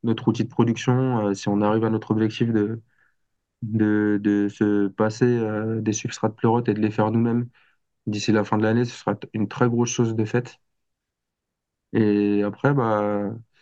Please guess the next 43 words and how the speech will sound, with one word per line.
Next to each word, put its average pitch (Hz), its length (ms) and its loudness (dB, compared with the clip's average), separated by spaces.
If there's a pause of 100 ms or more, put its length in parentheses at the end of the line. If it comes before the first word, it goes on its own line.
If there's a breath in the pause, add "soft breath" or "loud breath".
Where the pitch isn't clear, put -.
(1400)
essayer 127 380 2
de, 117 500 2
de 113 100 0
voir 120 300 0
aussi 120 300 -4
ce - 80 -8
qui - 100 -6
peut 117 160 0
se 117 100 -6
passer 117 280 2
sur 117 260 0
d'autres, 117 560 0
d'autres 117 260 -2
applications. 117 520 -2
On 139 220 0
a 104 40 0
un 107 120 0
collègue, 117 400 0
euh, 101 320 0
qui 101 300 -2
bosse, 107 300 -2
euh, 101 480 0 (960)
avec 110 380 0
nous, 123 220 4
euh, 98 260 0
pas, 101 380 -2
pas 107 180 2
à 101 40 0
temps 110 200 0
plein, 131 180 2
mais 113 140 0
qui 104 260 0
a 101 200 0
d'autres 113 260 0
activités 110 440 0
à 107 100 0
côté, 113 320 0
qui 131 120 -4
bosse 107 300 -2
sur 104 160 0
des, 101 300 2
des 107 120 0
mycomatériaux. 113 720 0